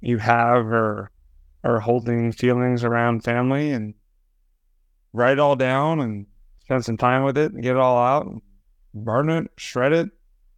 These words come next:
throw it in the trash. Just don't hit a family member with it.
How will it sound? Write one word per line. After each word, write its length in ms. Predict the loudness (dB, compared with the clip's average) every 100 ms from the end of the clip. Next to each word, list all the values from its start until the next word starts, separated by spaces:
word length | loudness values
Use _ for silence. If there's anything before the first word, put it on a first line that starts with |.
| -6
throw 160 | -2
it 40 | -2
in 60 |
the 60 | -4
trash. 560 | -6 -2 -2 -4 -12 -20 _ _ _ _ _ _ _ _ _ _ _ _ _
Just 140 | -12 -2
don't 180 | -2 0
hit 220 | -2 -6
a 60 |
family 300 | -6 -4 -2
member 280 | 0 0 0
with 220 | 0 0
it. 140 | -2